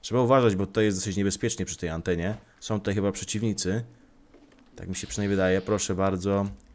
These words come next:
Pies biegnie, już bandyta biegnie. Zarąbiście. <laughs> Ale ja mogę zrobić coś takiego.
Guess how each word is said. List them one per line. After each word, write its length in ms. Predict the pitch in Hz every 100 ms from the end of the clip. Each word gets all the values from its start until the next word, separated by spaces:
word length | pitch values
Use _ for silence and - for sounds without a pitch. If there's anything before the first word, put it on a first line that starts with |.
| -
Pies 320 | 117 117 98
biegnie, 460 | 117 113 117 117 -
już 180 | 123 117
bandyta 500 | 117 117 127 120 120
biegnie. 460 | 123 113 120 120 -
Zarąbiście. 880 | 95 107 113 113 110 101 95 - 92 - - -
<laughs> 80 | 127 - 135 - - - - 139 143 143 - - - - -
Ale 200 | 85 95
ja 80 |
mogę 160 | 101 98
zrobić 280 | 92 92 92
coś 160 | 90
takiego. 600 | 98 - 90 90 107 139